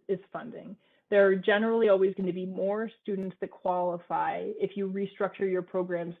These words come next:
to be student-centered and timely and flexible and broadly inclusive. It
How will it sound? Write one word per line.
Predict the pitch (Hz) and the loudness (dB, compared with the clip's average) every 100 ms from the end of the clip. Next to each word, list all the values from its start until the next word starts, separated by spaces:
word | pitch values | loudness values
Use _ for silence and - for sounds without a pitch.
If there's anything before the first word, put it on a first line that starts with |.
| - | -8
to | 180 | -8
be | 185 190 190 | -4 -4 -4
student-centered | 190 175 - 170 165 160 | -6 -6 -6 -6 -4 -6
and | 165 165 | -8 -10
timely | 180 233 156 | -10 -8 -8
and | 156 165 | -10 -8
flexible | 170 - 175 170 160 165 165 _ _ - | -8 -6 -6 -2 -2 -2 -6 _ _ -8
and | 196 | -4
broadly | 175 175 180 175 | -2 -2 -2 -4
inclusive. | 170 170 175 170 170 160 170 _ _ _ _ _ - | -6 -6 -6 -4 -4 -4 -8 _ _ _ _ _ 6
It | 214 | 6